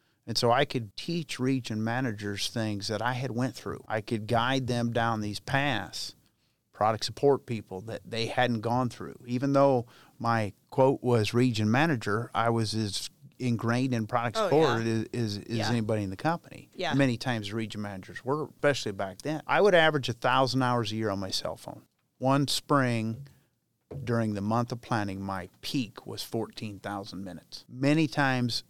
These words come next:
Speaker 1: spring month, peak month was twelve to thirteen thousand minutes that month.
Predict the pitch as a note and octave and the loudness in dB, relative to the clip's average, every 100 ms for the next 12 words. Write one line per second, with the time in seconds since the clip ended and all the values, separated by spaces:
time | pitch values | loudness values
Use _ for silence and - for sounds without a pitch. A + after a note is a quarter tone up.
0 | _ - - C3+ B2+ B2 A#2 _ _ _ | _ -6 0 2 2 2 -2 _ _ _
1 | A#2+ B2 A#2 G#2+ - _ _ _ _ _ | -12 -4 -4 -4 -10 _ _ _ _ _
2 | C3 B2 A#2 G#2+ G2 - G2+ - - A2+ | -4 -4 -4 -4 -6 -10 -10 -10 -4 -2
3 | G#2 A2+ G#2+ G2+ E2+ - G2 - G#1 - | -2 -6 -10 -10 -10 -14 -14 -14 -14 -16
4 | - _ _ A#2+ B2 - - - _ - | -20 _ _ -8 -8 -8 -12 -12 _ -6
5 | A2 G2 G2 | -6 -4 -10